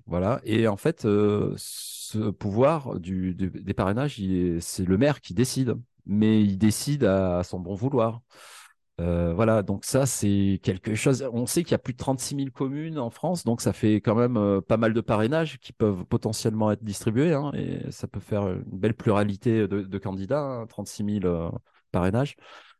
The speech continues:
Euh, voilà, moi j'ai filmé par exemple à Saillant où,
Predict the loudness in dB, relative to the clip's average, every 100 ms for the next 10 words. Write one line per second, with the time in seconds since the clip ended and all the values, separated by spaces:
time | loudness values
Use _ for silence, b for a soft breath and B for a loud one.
0 | _ _ _ _ 2 6 8 8 8 8
1 | 6 6 6 4 2 0 -2 -4 -4 -2
2 | 4 6 6 6 4 2 0 -4 -2 -2
3 | 0 2 2 0 0 -2 2 4 4 4
4 | 2 -2 _ 2 4 4 0